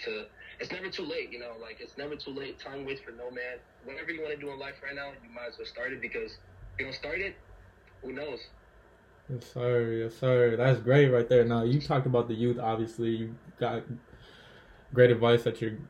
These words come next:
Speaker 2: out here giving to the youth. Is there any more advice you wanna give to them, clothing brand aside, just in life in general? Like, you know, obviously, we're young ourselves. You know, I'm at the age of twenty-one.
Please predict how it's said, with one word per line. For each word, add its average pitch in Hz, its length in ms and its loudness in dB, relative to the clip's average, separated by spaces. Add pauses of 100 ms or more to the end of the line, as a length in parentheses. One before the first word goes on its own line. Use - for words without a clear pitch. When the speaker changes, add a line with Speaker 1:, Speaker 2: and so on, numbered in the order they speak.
Speaker 2:
out 117 160 0
here 113 100 2
giving 113 260 0
to - 80 -10
the 113 100 0
youth. 113 260 0
Is 110 80 -2
there 117 100 2
any 139 140 6
more 123 220 6
advice 123 300 4
you 120 60 -2
wanna 117 160 0
give 117 120 0
to 117 60 -2
them, 120 340 -2 (400)
clothing 123 320 6
brand 117 180 2
aside, 113 400 0
just 117 240 0 (100)
in 107 200 -6
life 117 240 2
in 107 100 -4
general? 113 320 0
Like, 101 240 -2 (180)
you 120 120 0
know, 113 180 0
obviously, 139 320 6
we're 147 160 10
young 131 260 6
ourselves. 110 540 2
You 113 60 -2
know, 110 100 -2
I'm 113 100 0
at 107 120 0
the 110 60 2
age 107 100 0
of 110 120 -8
twenty-one. 110 680 -4